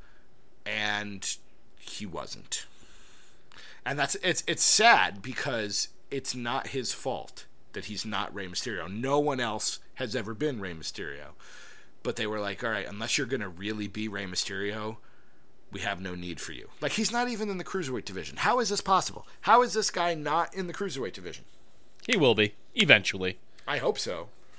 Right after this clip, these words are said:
Speaker 2: It took a while to get Enzo over there, so, you know.
Speaker 1: That's true. Maybe they're saving him, and he'll be the, finally the guy. Ooh, she's got, like, a Wonder Woman motif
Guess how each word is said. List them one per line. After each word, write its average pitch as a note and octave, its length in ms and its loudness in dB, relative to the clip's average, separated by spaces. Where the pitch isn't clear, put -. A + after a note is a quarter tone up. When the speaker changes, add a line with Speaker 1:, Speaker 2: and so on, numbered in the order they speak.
Speaker 2:
It F#3+ 100 0
took A3+ 160 8
a A3 60 2
while F#3+ 220 12
to D#3+ 80 2
get D3+ 100 10
Enzo C#3 300 8
over F#2+ 180 2
there, F#2 240 2
so, B2 220 2
you C#3 120 4
know. F2+ 180 -4
Speaker 1:
That's - 240 -8
true. - 180 -6
Maybe A2 240 -2
they're G2+ 100 -4
saving G#2 480 2
him, F2 320 -6
and F#2 140 -6
he'll A#2 180 -6
be G2+ 140 -8
the, F2+ 80 -8
finally F#2+ 420 -2
the E2+ 140 -8
guy. F2 420 0
Ooh, E3 100 -2
she's G2 200 -2
got, A#2+ 160 -2
like, - 140 -8
a - 60 -6
Wonder A2 280 -4
Woman F2 460 -8
motif F2 600 -6